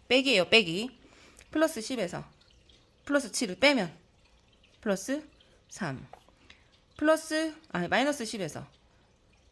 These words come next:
플러스 칠을 빼면 얘는 마이너스 십 빼기 마이-, 플러스 칠. 이렇게 되죠? 그러면 이거는 얼마일까요?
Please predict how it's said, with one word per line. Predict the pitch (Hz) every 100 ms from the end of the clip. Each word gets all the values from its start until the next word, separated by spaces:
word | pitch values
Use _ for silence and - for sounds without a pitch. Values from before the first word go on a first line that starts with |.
| _ _
플러스 | - 311 311
칠을 | - 202 151 143 _
빼면 | - 311 196 165 - _
얘는 | 170 202 285 285
마이너스 | 185 202 220 156
십 | - 180 -
빼기 | - 254 240 269 311 _
마이-, | 185 190 - -
플러스 | 240 233 -
칠. | - 175
이렇게 | - 196 220
되죠? | 208 214 254 - - -
그러면 | - 156 147 143
이거는 | 151 151 226 269 - _ _ _ _ - -
얼마일까요? | 175 220 226 226 214 175